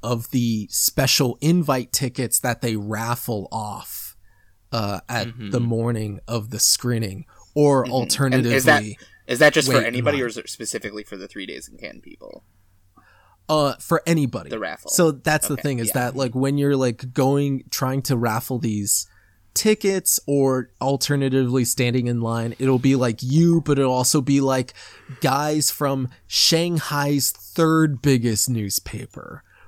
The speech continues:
Speaker 1: right?
Speaker 3: Sure,
Speaker 1: 'Cause, like,
Speaker 3: yeah.
Speaker 1: the biggest
Speaker 2: Mm-hmm.
Speaker 1: newspaper, they got their tickets already. Like, they're fine. They got their press bas-,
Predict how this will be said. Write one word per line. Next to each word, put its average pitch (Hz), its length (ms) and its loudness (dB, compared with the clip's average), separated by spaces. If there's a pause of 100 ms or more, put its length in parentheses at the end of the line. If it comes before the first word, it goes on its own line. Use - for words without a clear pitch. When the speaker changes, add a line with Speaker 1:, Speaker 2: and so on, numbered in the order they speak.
Speaker 1:
right? 131 420 -2
Speaker 3:
Sure, - 220 -10
Speaker 1:
'Cause, 151 160 2
like, 147 120 2
Speaker 3:
yeah. - 20 -16
Speaker 1:
the 151 80 2
biggest 240 460 2
Speaker 2:
Mm-hmm. 165 120 0
Speaker 1:
newspaper, 127 560 0
they 196 200 0
got 131 280 -2
their 117 160 -2
tickets - 480 -2
already. 104 440 -2
Like, 117 280 -8
they're 202 200 4
fine. 131 460 -4
They 147 140 0
got 147 180 0
their 120 120 -2
press 139 260 -2
bas-, 107 400 -6